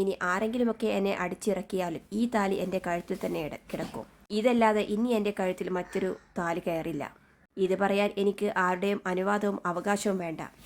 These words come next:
എന്താ മാഡം, ഞാൻ സൂര്യ സാറിന് കാപ്പി എടുക്കട്ടെ?" എന്ന് പറഞ്ഞ് ചിരിച്ചുകൊണ്ട് നന്ദിനി അടുക്കളയിലേക്ക് പോവാണ്. ഇതെല്ലാം കേട്ട് ഷോക്കായി നിൽക്കട്ടെ ഇന്ദ്രജ. എന്നാലും അവളുടെ ഉള്ളിൽ പിന്നീട് ഒരു ചിരിയാണ്. അപ്പോൾ നന്ദിനി എന്നും സൂര്യയുടെ കൂടെ ഈ വീട്ടിൽ കാണും, അത് തന്നെയാണ് എൻ്റെ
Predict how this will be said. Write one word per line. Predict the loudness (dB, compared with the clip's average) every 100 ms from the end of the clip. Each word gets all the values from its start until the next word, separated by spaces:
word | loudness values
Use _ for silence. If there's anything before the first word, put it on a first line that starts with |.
| -6
എന്താ | -2 -2 0
മാഡം, | 0 0 -4 -8 -2
ഞാൻ | 0
സൂര്യ | 0 -2 0
സാറിന് | 0 0 0
കാപ്പി | -2 2 0
എടുക്കട്ടെ?" | 0 -4 -4 -2
എന്ന് | -2
പറഞ്ഞ് | -4 -6 -6
ചിരിച്ചുകൊണ്ട് | -6 -4 -2 -2 -2
നന്ദിനി | -2 0 0
അടുക്കളയിലേക്ക് | -2 -6 -6 -8
പോവാണ്. | -6 -6 -6 -12 -20 _ -4
ഇതെല്ലാം | -2 0 0 0
കേട്ട് | 0 -2 -2
ഷോക്കായി | -4 -2 -2 -2
നിൽക്കട്ടെ | -2 -4 -4 -4 -6
ഇന്ദ്രജ. | -6 -6 -8 -10 _ _ _ _ 4
എന്നാലും | 6 6 4 0 -2 2
അവളുടെ | 2 4 2 2
ഉള്ളിൽ | 2 0 -2
പിന്നീട് | -4 -2 -2 -4
ഒരു | -4
ചിരിയാണ്. | -6 -6 -8 -10 -18 _ -6
അപ്പോൾ | -2 2 0 0 -4
നന്ദിനി | -2 2 2 2 0 -4
എന്നും | -2 -2 -2
സൂര്യയുടെ | -4 -4 -4 -4 -4
കൂടെ | -6 -6 -6
ഈ | -4
വീട്ടിൽ | -4 -6 -8 -8
കാണും, | -6 -6
അത് | -4 -2
തന്നെയാണ് | 2 4 4 2 0 -4
എൻ്റെ | -4 -2 -2